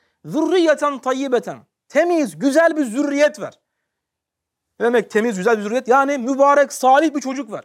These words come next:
Ahlakı güzel olsun, edebi güzel olsun. Böyle bir çocuk istiyorum ya Rabbi. Bak çocuk istersen de bak böyle çocuk isteyelim. Yani buradan da dersler çıkaralım kardeşler değil mi kendimize? Böyle bir çocuk nasip et. Ya Rabbi inneke semi'ud dua.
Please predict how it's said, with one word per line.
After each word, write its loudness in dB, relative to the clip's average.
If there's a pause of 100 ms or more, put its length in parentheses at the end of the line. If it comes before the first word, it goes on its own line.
(120)
Ahlakı 2
güzel 2
olsun, 0 (480)
edebi 2
güzel 2
olsun. 0 (1700)
Böyle 2
bir -2
çocuk -4
istiyorum -6
ya 4
Rabbi. -4 (500)
Bak -14
çocuk -14
istersen -2
de -2
bak -8
böyle 0
çocuk -8
isteyelim. -16 (440)
Yani -18
buradan -4
da -2
dersler -2
çıkaralım -8
kardeşler -10
değil -10
mi -8
kendimize? -12 (640)
Böyle 2
bir -8
çocuk -8
nasip -8
et. -14
Ya 0
Rabbi -4
inneke -4
semi'ud -6
dua. -2